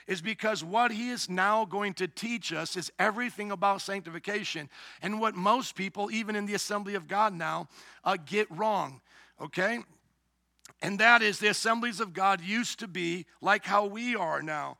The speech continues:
And they are the ones that have changed on this. When we talk about the self, who you are,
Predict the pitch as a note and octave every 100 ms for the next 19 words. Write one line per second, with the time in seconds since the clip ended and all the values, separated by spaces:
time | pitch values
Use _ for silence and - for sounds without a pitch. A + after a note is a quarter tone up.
0 | _ - - D#3+ E3+ A#3+ C4 - G3 G#3
1 | G3+ E3+ F3 F3+ F3+ F#3+ - A3+ A#3 A3
2 | - F3 D#3 D3+ C#3+ - - _ _ _
3 | _ _ _ _ _ E3+ A#3+ C4 C4+ C4+
4 | A#3 B3 C4 G3 F3 E3+ E3 G3 - _
5 | _ _ _ _ _ _ _ - - B2+
6 | G#3+ G3+ - - B3 A3 F3+ G3 E3+ -
7 | _ _ _ _ _ _ - B3 B3+ A3+
8 | A#3+ A3+ G#3+ A#3+ F3+ C#3 F#3